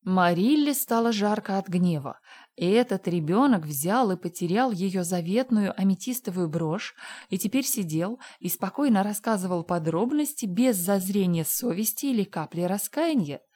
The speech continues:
«Энн, это ужасно», сказала она, стараясь говорить спокойно.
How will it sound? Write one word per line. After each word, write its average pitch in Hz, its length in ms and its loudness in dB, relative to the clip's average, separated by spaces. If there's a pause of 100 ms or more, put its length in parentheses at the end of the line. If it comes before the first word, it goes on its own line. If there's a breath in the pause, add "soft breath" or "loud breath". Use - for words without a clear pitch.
(520 soft breath)
«Энн, 165 280 0 (480)
это 170 220 -6
ужасно», 175 600 -4 (440)
сказала 156 600 -4
она, 165 220 0
стараясь 170 520 -6
говорить 156 400 -6
спокойно. 139 640 -14